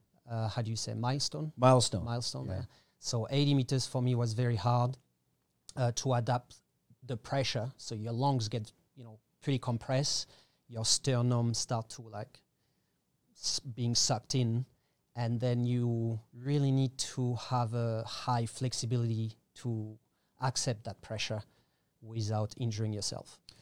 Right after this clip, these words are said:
Speaker 1: So I would say forty, sixty, eighty was, like, the big milestone. And in terms of breath hold, I would say every minute, your first one minute, your first two minutes,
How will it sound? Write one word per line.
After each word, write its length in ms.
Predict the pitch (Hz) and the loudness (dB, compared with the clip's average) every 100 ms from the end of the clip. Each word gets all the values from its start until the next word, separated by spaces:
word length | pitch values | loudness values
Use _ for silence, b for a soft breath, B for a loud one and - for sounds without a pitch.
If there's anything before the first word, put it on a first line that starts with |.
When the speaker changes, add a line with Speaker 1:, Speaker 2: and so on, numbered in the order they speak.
| b b | b b
Speaker 1:
So 140 | 131 | 2
I 40 | |
would 160 | 131 139 | 2 2
say 240 | - 139 | 2 2
forty, 420 | 135 - 156 151 147 | 2 2 4 4 2
sixty, 560 | - 143 - 135 135 - | 2 2 0 0 -2 0
eighty 560 | 143 139 131 127 117 - _ _ _ | 2 4 4 2 0 -6 _ _ _
was, 320 | - 120 113 120 | -6 -4 -2 -2
like, 240 | 113 107 | -2 -4
the 80 | 110 | -10
big 460 | 107 123 117 110 - _ _ _ _ _ _ | -6 -2 -2 -2 -10 _ _ _ _ _ _
milestone. 800 | 110 110 117 117 - 151 170 202 - - | -10 -2 0 2 2 2 2 0 -4 -8
And 160 | 120 123 | -2 0
in 120 | 120 | 0
terms 380 | - 127 123 123 | 0 0 2 0
of 180 | 104 | -2
breath 260 | 113 131 127 | 0 2 2
hold, 520 | - 127 123 117 117 b b b | 2 0 2 0 -4 b b b
I 80 | 120 | -2
would 140 | 120 | -2
say 140 | - 131 | -2 -2
every 240 | 135 123 123 | 0 2 4
minute, 460 | 120 110 - - - _ _ - | 2 0 -4 -14 -18 _ _ -10
your 160 | 120 | -8
first 380 | - 139 123 - | -2 0 2 0
one 180 | 123 123 | 0 2
minute, 340 | 117 104 - | 0 -2 -6
your 100 | 120 | -8
first 340 | - 135 123 - | -2 -2 0 0
two 100 | 127 | 0
minutes, 400 | 113 107 - | 0 -2 -8